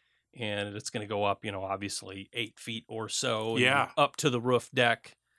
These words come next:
Speaker 1: another, you know, and it'll be a couple feet above that. So it'll probably be twelve feet off the ground over there, creating that nice shed style roof. So a couple of the considerations there, you know, do I want skylights in it? Is it gonna create too much darkness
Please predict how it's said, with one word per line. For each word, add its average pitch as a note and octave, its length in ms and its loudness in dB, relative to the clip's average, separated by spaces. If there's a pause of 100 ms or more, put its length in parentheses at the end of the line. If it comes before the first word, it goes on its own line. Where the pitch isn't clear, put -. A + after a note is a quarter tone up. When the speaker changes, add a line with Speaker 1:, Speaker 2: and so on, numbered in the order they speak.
(440)
Speaker 1:
another, G#2+ 500 2
you A#2+ 80 -4
know, G#2+ 100 2
and G#2+ 60 2
it'll G#2+ 140 -2
be G#2+ 140 -6
a G2 40 -10
couple - 280 -2
feet A2 200 -8
above G#2 240 -4
that. A2 220 2
So - 120 -4
it'll B2+ 100 2
probably B2+ 300 0
be A2+ 120 -8
twelve A#2 340 0
feet B2 160 2
off A2 160 2
the A#2 80 -8
ground A2 300 0
over G#2 160 -10
there, A2+ 320 2 (240)
creating C#3+ 540 0
that B2 240 2
nice B2 280 2
shed A#2+ 360 0
style G#2+ 320 0
roof. D#3+ 320 4 (560)
So C3+ 260 6 (260)
a - 60 -2
couple D#3 220 8
of D#3 60 8
the D#3 60 6
considerations E3+ 800 6
there, G#3 360 6 (500)
you B2+ 100 -4
know, C3 300 2
do D3+ 120 2
I C#3+ 60 4
want D#3 220 4
skylights E3+ 580 4
in G#2 120 0
it? - 100 -20 (960)
Is C3 100 0
it C#3 60 -2
gonna C#3+ 160 0
create D3+ 500 2
too F3 220 2
much D3+ 340 2
darkness C#3 720 4